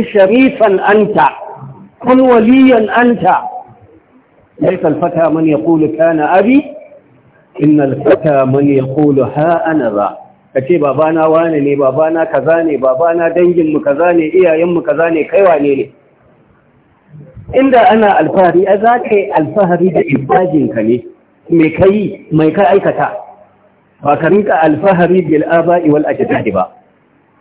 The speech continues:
Haka nan mata, wata ce da mata, idan ya kai ƙololuwa a imani ba zai fari ba gobe kiyama.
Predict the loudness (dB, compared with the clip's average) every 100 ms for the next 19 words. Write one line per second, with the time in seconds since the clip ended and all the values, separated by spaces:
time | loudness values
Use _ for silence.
0 | _ -4 0 4 4 2 0 -6 -14 -4
1 | 0 2 2 0 -4 -14 _ _ _ _
2 | -12 -4 -2 0 2 2 0 -2 -2 -4
3 | -6 -16 _ _ -10 -6 -2 -2 -2 -2
4 | 0 0 0 -2 -2 0 0 2 0 0
5 | -2 0 0 -2 -2 -4 -4 -4 -4 -4
6 | -6 -6 -6 -8